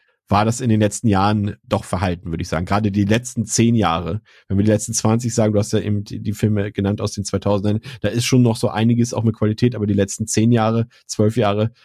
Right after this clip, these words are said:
ja, da muss man schon sagen, da hat das, äh, wirklich keine große Rolle mehr gespielt.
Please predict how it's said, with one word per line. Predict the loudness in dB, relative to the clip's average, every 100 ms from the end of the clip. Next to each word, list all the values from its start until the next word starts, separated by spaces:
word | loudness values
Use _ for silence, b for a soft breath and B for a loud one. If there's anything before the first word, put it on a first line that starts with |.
| b
ja, | -2 0
da | 2
muss | 0 0
man | 0
schon | 0 2
sagen, | 2 0 0
da | 0
hat | 0
das, | -4 -6
äh, | -2 2 2 0 -2
wirklich | -4 -4 -2
keine | -4 -4
große | -6 -4
Rolle | -2 0
mehr | 0 -2
gespielt. | -6 -8 -10